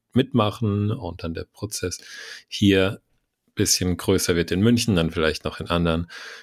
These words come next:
Städten repliziert wird und vielleicht sogar in anderen Ländern. Also dauert alles ein bisschen, aber man weiß es nicht vorher. Aber, ähm, ich, ja, stell mir doch schon vor, dass da noch einiges, äh,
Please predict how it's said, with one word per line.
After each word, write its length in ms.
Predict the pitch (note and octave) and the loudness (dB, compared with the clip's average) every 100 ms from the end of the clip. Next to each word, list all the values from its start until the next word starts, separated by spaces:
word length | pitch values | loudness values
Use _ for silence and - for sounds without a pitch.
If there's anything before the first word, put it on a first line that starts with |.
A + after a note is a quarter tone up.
| _ | _
Städten 680 | - - G2 - G2+ G2 G2 | -4 -2 -2 0 2 4 4
repliziert 720 | F#2+ F#2+ G2+ F2 - F2+ - | 2 0 0 0 2 2 2
wird 220 | F2+ F#2 | 2 4
und 80 | E2 | 2
vielleicht 380 | - F#2+ G2+ - | 0 0 0 -2
sogar 200 | G2+ F#2+ | 0 0
in 80 | F#2 | 2
anderen 280 | F#2 F#2 F#2 | 2 2 4
Ländern. 340 | G2+ G2 F#2+ | 4 2 2
Also 380 | F#2+ F2 E2+ - _ | 2 2 0 -2 _
dauert 280 | - G2 A2 | 0 2 2
alles 220 | F2 E2 | 0 -2
ein 40 | - | 0
bisschen, 320 | E2 - E2+ | -2 0 0
aber 420 | E2 E2+ E2+ - _ _ _ _ | 2 2 2 -4 _ _ _ _
man 160 | E2 | -2
weiß 240 | E2 G2+ G#2+ | 0 0 -2
es 140 | F2+ | -2
nicht 200 | G2 - | 0 0
vorher. 440 | - F#2+ A2 F#2 C#2+ | 2 2 2 2 2
Aber, 580 | D#2 D2+ E2+ D#2+ E2 A2 C#3 A2+ | 0 2 2 2 0 -4 -8 -8
ähm, 380 | E2+ E2 E2+ - _ _ - | -6 -6 -8 -12 _ _ -14
ich, 180 | - - - _ _ _ - - | -12 -12 -16 _ _ _ -18 -14
ja, 240 | - F2+ - - - - - - _ _ _ _ - | -12 -14 -16 -16 -14 -14 -16 -20 _ _ _ _ -4
stell 300 | - - D#2 | -2 0 0
mir 100 | E2 | 0
doch 140 | E2+ | 0
schon 220 | - E2+ | 0 0
vor, 240 | E2 F#2+ F2+ | 0 0 2
dass 180 | D#2+ - | 0 0
da 100 | E2+ | -2
noch 160 | D#2 | -2
einiges, 540 | E2 F2+ E2 E2+ - - - | -4 -2 -2 -2 -4 -6 -6
äh, 300 | F2+ E2 E2 | -6 -4 -4